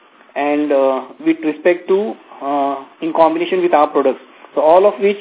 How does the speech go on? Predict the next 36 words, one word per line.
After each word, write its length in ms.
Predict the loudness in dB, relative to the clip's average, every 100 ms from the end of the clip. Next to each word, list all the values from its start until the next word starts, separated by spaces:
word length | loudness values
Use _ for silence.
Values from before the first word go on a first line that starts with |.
| -10
makes 280 | -2 -2 2
us 120 | 0 2
very 280 | 2 2 0 -2
conservative 560 | 0 2 2 2 2
in 260 | 0 -4 -2
our 220 | 2 4 4
approach. 420 | 0 -2 -6 -6 -12 _ _ _ _ _
So 80 | -8
we 220 | -4 -4
will 260 | -2 -2 2
continue 440 | 0 0 0 0
to 260 | 2 -2 -2
evaluate 540 | -2 2 4 4 2 0 0
opportunities 500 | 0 0 0 0 0
and 220 | -2 -2
make 200 | -4 -6 -16 -20 -12 -4
announcement 580 | 0 0 0 0 0 0
as 180 | 0 2
and 160 | 2
when 240 | 2 0 0
relevant. 460 | 0 0 -2 -4 -12 _ _ _ _ _ _ _ _ -6
With 180 | -2
this, 180 | -2 -4 -6 -12 -4
I 120 | 0
now 300 | 4 4 2
hand 260 | 0 2 4
over 220 | 4 2
the 140 | 0
floor 260 | 0 0 0 -2
to 100 | -6
Mister 360 | -6 -6 -6
Nitin 340 | -4 -4 -4 -4
Kulkarni, 560 | -4 0 0 0 -4
our 340 | 2 2 2 -4 -2
C 140 | 2
F 100 | 2